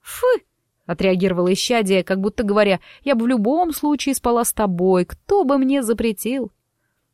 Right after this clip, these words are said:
Мы с Балонкой устроились в одной постели, но на расстоянии друг от друга,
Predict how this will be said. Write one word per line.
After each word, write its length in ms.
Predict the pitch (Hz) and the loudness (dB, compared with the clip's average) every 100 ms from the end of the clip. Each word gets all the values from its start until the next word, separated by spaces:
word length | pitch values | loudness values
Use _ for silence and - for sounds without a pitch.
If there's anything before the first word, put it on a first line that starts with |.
| _ | _
Мы 120 | 208 202 | -4 0
с 60 | |
Балонкой 420 | 196 196 190 185 | 2 2 2 0
устроились 480 | 180 - 175 165 160 | -4 -2 -2 0 -2
в 60 | 160 | -4
одной 240 | 151 156 | -4 -6
постели, 640 | - 143 - 214 277 226 - _ - - | -6 -10 -8 -4 -4 -6 -10 _ -16 -4
но 320 | 277 302 277 | 0 0 0
на 160 | 247 311 | 0 0
расстоянии 640 | 320 - 285 208 180 170 | 0 -2 -2 0 0 0
друг 300 | 170 185 - | -2 -4 -4
от 160 | 214 180 | -4 -2
друга, 400 | 165 147 110 | -2 -4 -8